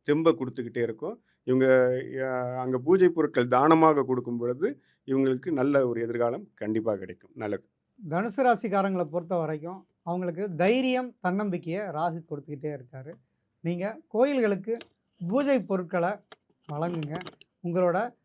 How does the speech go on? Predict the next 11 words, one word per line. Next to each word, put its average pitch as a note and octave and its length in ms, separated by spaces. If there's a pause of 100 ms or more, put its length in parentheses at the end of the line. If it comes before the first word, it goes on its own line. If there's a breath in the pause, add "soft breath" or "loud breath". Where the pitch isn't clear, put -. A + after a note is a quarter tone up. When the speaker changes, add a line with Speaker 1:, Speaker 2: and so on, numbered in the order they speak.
(140)
Speaker 2:
கஷ்டங்கள் G#3 600
கண்டிப்பா E3+ 680
அது D#3 360
தீரும். D#3 420 (360)
போக்குவரத்துகள்ல A3+ 760 (280)
கொஞ்சம் E3+ 320
கவனமா, F3 380 (340)
எச்சரிக்கையா E3 540
இருங்க C#3+ 240 (200)
அப்படின்னு D3+ 360
சொல்லியிருக்காங்க. D3 480